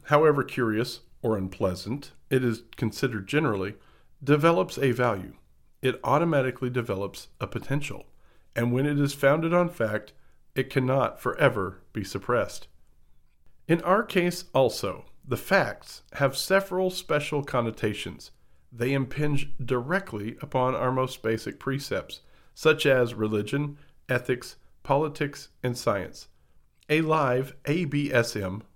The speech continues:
would be the greatest propaganda weapon possible. At one fell swoop, it would prove Darwinism and set at naught a great part of religious belief and dogma, while it would also confound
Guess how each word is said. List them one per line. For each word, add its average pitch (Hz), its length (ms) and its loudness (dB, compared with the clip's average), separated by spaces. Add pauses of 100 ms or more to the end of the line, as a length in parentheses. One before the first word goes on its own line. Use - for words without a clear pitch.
would 139 220 2
be 147 300 -2
the 131 200 -2
greatest 165 600 0
propaganda 127 640 0
weapon 101 380 -4
possible. - 640 -2 (480)
At 143 180 2
one 175 240 4
fell 160 260 4
swoop, 180 440 -4 (240)
it 139 80 -2
would 131 180 0
prove 139 240 0
Darwinism 117 720 0 (420)
and 147 200 2
set 196 240 6
at 208 180 2
naught 117 340 2
a 127 80 4
great 147 360 0
part 131 280 2
of 120 120 -6
religious 147 400 -2
belief 117 420 -4
and 139 120 -2
dogma, 123 420 0 (500)
while 143 300 6
it 151 100 4
would 147 120 4
also 151 420 4
confound 123 580 2